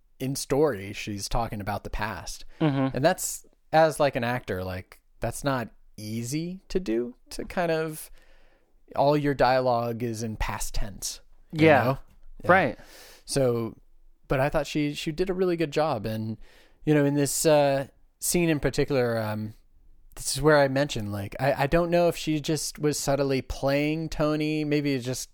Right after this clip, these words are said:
Speaker 1: 'cause it's The Sopranos. You,
Speaker 2: Mm-hmm.
Speaker 1: you have to wonder if everybody's, like, playing, you know, a game against Tony or something. But
Speaker 2: Right.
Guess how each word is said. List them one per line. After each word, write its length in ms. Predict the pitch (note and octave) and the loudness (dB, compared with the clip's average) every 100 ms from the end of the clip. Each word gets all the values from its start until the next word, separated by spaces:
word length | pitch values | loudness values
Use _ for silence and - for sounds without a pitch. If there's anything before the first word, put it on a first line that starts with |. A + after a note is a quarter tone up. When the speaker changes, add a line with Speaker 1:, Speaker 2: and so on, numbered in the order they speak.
| - | -4
Speaker 1:
'cause 360 | B2+ A2 G#2 - | -4 -4 -8 -8
it's 160 | A2+ | -6
The 80 | A#2 | -4
Sopranos. 760 | - A#2+ A2+ A2 A#2+ A#2+ A#2 A2 | -4 -4 -4 -4 -2 -4 -4 -6
You, 120 | G#2 | -4
Speaker 2:
Mm-hmm. 280 | D3+ C3+ C3 - - - | -2 0 -2 -6 -20 -10
Speaker 1:
you 80 | G2+ | -4
have 180 | A2 - | -2 -2
to 100 | G#2+ | -6
wonder 420 | G2 A2 A#2 A2+ | -4 -2 0 -2
if 120 | - | -2
everybody's, 640 | G#2 A2 G#2 A2+ A2 A2+ A2+ | -4 -4 -2 -2 -4 -4 -4
like, 340 | G#2+ G#2 - - | -4 -4 -10 -12
playing, 680 | - A#2 G#2+ G#2 G#2 G#2+ G#2+ | -8 -4 -4 -4 -6 -6 -8
you 120 | G#2 G2+ | -8 -8
know, 300 | G2+ G2 G#2+ _ _ _ _ _ _ _ _ _ | -8 -10 -12 _ _ _ _ _ _ _ _ _
a 80 | A2+ | -10
game 500 | A2+ G2+ G#2 A2 A2+ - - | -6 -4 -4 -6 -8 -14 -8
against 400 | C3 B2+ A#2 - | -6 -4 -4 -4
Tony 320 | - A#2+ A#2+ A#2 | -4 -2 -2 -4
or 100 | A2+ | -6
something. 400 | A#2+ A#2 C3 D3+ | -6 -4 -4 0
But 80 | C3+ | 4
Speaker 2:
Right. 240 | A2+ - | 4 2